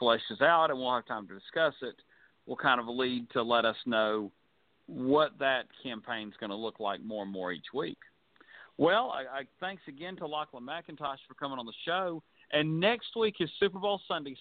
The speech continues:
so we will not be on live. Um, we're gonna go on a little early, and we're excited 'cause our scheduled guest is from Political Wire,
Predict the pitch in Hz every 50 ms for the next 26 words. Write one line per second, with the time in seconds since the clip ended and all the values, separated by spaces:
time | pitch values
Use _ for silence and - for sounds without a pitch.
0 | - 147 131 123 135 151 160 147 131 131 123 131 139 151 175 190 - - - 180
1 | 180 165 170 180 190 190 196 185 175 160 147 131 120 117 127 151 180 190 _ _
2 | _ _ _ _ _ _ _ _ _ - 131 139 135 135 135 135 143 147 143 156
3 | 147 139 151 151 156 151 147 131 127 135 151 170 196 202 170 175 170 156 147 135
4 | 123 131 170 208 220 _ _ _ _ _ _ - 139 143 151 147 139 139 127 120
5 | - - - 165 175 196 202 190 185 170 147 - - 170 151 139 - 151 139 135
6 | 127 123 - - - - 170 175 190 180 160 165 143 131 120 139 160 180 180 165
7 | 151 - - - - 139 139 135 127 - - _ _ _ _ _ _ - - 175
8 | 175 185 196 - - 202 180 175 190 208 208 - - 127 117 117 113 110 110 113
9 | 127 135